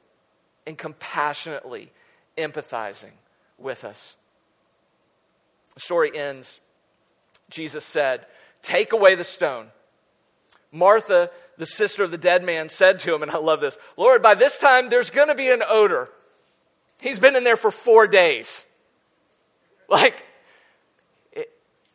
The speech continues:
Jesus, it, this, he's not just, here's the thing. I told you I broke my arm. When I was about twelve years old, I was racing dirt bikes. And, um, I was racing down this hill. There were about five or six other guys around me.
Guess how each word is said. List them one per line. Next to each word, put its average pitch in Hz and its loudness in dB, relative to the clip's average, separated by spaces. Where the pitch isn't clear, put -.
Jesus, 170 -10
it, 170 -10
this, 208 -6
he's 180 -12
not 214 0
just, 196 -6
here's 185 -4
the 160 -18
thing. 151 -4
I 160 0
told 185 -4
you 185 4
I 170 0
broke 170 -4
my 160 -4
arm. 147 -4
When 151 -4
I 160 2
was 180 -4
about 165 -2
twelve 180 -2
years 180 -6
old, 156 -2
I 143 0
was 131 -10
racing 147 -10
dirt 147 -4
bikes. 120 -6
And, 160 2
um, 147 0
I 160 6
was 160 -4
racing 196 -4
down 190 4
this 208 -4
hill. 170 2
There 170 -10
were 175 -4
about 156 0
five 185 6
or 185 2
six - -8
other 170 0
guys 160 0
around 156 -2
me. 147 -10